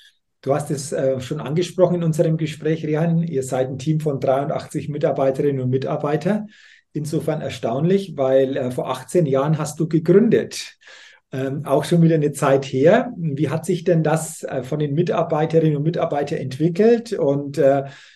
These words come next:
was, ähm, sind in diesen, ja, ganzen Jahren vor allen Dingen für dich wichtige Erkenntnisse, die du gerne einfach auch mit uns allen teilst,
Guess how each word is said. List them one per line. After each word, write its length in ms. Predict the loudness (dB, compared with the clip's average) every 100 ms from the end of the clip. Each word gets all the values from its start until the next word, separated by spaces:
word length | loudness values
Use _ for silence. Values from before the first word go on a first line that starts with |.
| _ -10
was, 380 | -8 -8 -8
ähm, 480 | 0 2 2 0 -2
sind 400 | -4 2 4 4
in 320 | 0 -2 -2
diesen, 640 | -2 -2 0 0 0 -6 -12 _ -6
ja, 140 | -6
ganzen 360 | -4 -4 0 2
Jahren 400 | 2 2 2 2
vor 160 | -2 -4
allen 180 | -4
Dingen 220 | -4 -6 -6
für 200 | -6 -4
dich 300 | -4 -2 -2
wichtige 340 | -2 0 0
Erkenntnisse, 600 | 2 2 2 2 2 0
die 120 | 0
du 140 | -2 2
gerne 300 | 4 4 2
einfach 260 | -2 -4
auch 220 | -2 0
mit 280 | 0 0 0
uns 240 | 2 4 2
allen 320 | -2 -2 -4
teilst, 640 | -6 2 4 4 0 -12